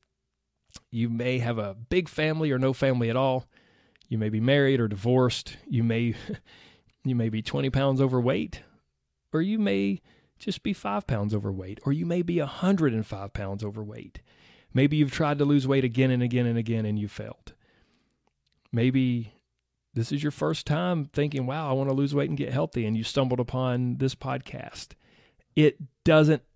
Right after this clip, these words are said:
matter. I don't care if you live in the United States or in Canada or Ireland or, uh,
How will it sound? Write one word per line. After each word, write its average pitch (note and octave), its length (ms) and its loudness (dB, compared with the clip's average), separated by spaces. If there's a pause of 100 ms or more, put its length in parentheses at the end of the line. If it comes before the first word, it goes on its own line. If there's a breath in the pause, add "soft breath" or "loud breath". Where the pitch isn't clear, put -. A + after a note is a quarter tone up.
(140)
matter. A#2+ 640 -2
I D3 140 4
don't D3 180 0
care C#3 180 2
if B2 120 -2
you B2+ 100 2
live B2 160 2
in A#2 80 0
the A2+ 80 2
United A2 340 -2
States C#3 440 -2
or G#2 80 -6
in A2 80 -8
Canada D3 460 0
or A2+ 220 0 (120)
Ireland D3+ 560 0
or, G#2+ 220 -4 (640 soft breath)
uh, B2 320 -10